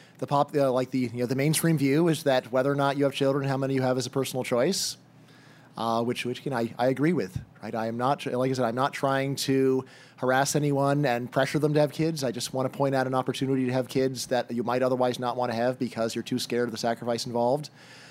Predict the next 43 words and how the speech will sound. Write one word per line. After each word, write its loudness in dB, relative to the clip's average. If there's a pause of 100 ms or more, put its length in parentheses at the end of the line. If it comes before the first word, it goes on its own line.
(200)
Uh, 2
I 0
mean, 0
the, 4
the 0
book, 2
The 0
Natural 2
Family, 2
I 2
think -2
that's 2
the, -2
that's 2
the -6
Quiver 0
Full 2
book, 0 (100)
if -20
I 2
remember 0
correctly. 2 (1200)
Yes, 2
I -2
mean, 0 (420)
hmm. -2 (640)
I 0
mean, 4
I 2
mean, 2
I 0
mean, 2
uh, 4
I -18
mean, 0
to 0
me, 6
this, 0
this 0
book, 0
uh, 2
you -2
know, -8